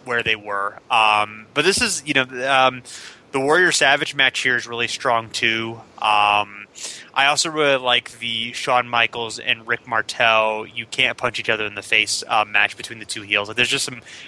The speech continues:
great comedy there and some really, um, some really enjoyable stuff that's a lot of fun. So, so this is a good show, uh, ou-, outside of the, um, you know, fantastic top two matches.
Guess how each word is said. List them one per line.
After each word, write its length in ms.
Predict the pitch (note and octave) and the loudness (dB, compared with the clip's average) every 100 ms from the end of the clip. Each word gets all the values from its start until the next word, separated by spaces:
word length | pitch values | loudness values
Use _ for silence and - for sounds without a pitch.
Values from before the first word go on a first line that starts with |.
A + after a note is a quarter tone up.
| - | -12
great 260 | C#3 B2 B2 | -4 -2 0
comedy 460 | C3 A#2+ A2+ A2+ | 0 0 0 -4
there 400 | A2 G#2+ G#2+ G#2 | 0 2 4 4
and 260 | G#2 A2 G#2+ | 2 0 -4
some 240 | - G#2+ | -8 -8
really, 460 | A2 G#2+ G#2+ G#2 G#2 | -8 -2 0 2 0
um, 420 | G#2 G#2 G2+ G2+ - - - - - - - | 2 2 2 -2 -18 -20 -12 -12 -12 -16 -6
some 200 | - C#3 | -4 2
really 260 | C3 B2 A#2+ | 2 4 4
enjoyable 440 | A#2 A#2 G#2+ G#2+ | 2 0 0 -2
stuff 300 | - A2+ G#2 | -2 0 0
that's 160 | A2 A2 | -2 -6
a 40 | |
lot 220 | G2+ G2 | 2 2
of 80 | F#2+ | 2
fun. 260 | - F2+ F2+ - | -2 -4 -6 -14
So, 280 | - G#2 G2 - - - - - | -6 -4 -4 -8 -18 -16 -18 -6
so 120 | D3 | 2
this 180 | E3 F3 | 4 4
is 140 | E3 | 4
a 180 | D#3 C3+ | 6 4
good 260 | B2 C3 A#2+ | 4 0 2
show, 300 | C3+ A#2+ A#2 | 2 2 2
uh, 0 | |
ou-, 640 | A#2 A#2+ A2+ A#2+ A#2+ G#2 A#2 | 0 0 4 4 4 2 2
outside 640 | A#2 A2+ C#3 A#2+ A2+ A2 | 2 2 4 6 4 2
of 460 | G#2+ G#2+ G#2+ - - | 0 -2 -4 -10 -6
the, 340 | G#2+ G#2+ G#2 | -4 -2 -4
um, 420 | G2+ G#2 G2 G2 G2+ - - - - - - - | 0 0 0 -6 -20 -20 -20 -20 -20 -20 -20 -2
you 80 | C3 | 0
know, 80 | A2 | 4
fantastic 800 | C3 A#2 - B2+ A#2 - A2+ | 4 2 4 2 2 -4 -4
top 220 | - A2+ - | 0 0 0
two 160 | G#2 | -8
matches. 480 | G2+ G2+ G#2 - | -6 -6 -8 -16